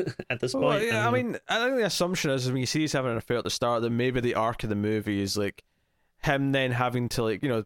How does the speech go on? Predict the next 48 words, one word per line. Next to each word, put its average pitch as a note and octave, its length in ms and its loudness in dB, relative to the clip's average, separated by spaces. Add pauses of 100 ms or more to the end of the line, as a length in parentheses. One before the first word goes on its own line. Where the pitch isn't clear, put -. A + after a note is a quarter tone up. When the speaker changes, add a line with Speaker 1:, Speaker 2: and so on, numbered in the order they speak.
Speaker 2:
th-, G#2 140 -2
like, C3 260 -2
but C#3 220 -2
through D3+ 240 0
wanting C#3 280 0
to A#2+ 100 -2
save A#2+ 380 0
her, A2 140 0
sort F2+ 220 0
of G#2 120 -6
proving A2 400 0
that G#2+ 120 -2
there B2+ 180 2
is C3 100 -2
still A#2 280 -2
love A2 240 -2
there, G#2+ 240 0
and G2+ 80 0
then G#2 100 0
maybe A2 280 0
they're G#2+ 140 0
gonna, G#2+ 180 0
Speaker 1:
Mm. G2+ 100 0
Speaker 2:
like, G2+ 180 -4
their G#2+ 120 -2
marriage A2 340 0
is G#2+ 60 0
gonna A2 120 4
be G#2 80 2
fixed - 460 -4
through A2+ 140 2
this G#2+ 120 2
trauma G#2+ 380 0
or G#2 80 2
so, - 160 0
I B2 100 2
don't E2+ 200 0
know, E2+ 160 0
some G2+ 200 -2
bullshit F2+ 300 -2 (100)
like - 0 -
that, - 680 -4
Speaker 1:
<laughs> - 40 -8
Speaker 2:
right? C3 260 0 (400)
Uh, D3+ 300 2
but F#3+ 120 0
Speaker 1:
Yeah. A3+ 160 2
Speaker 2:
basically, A#3 440 2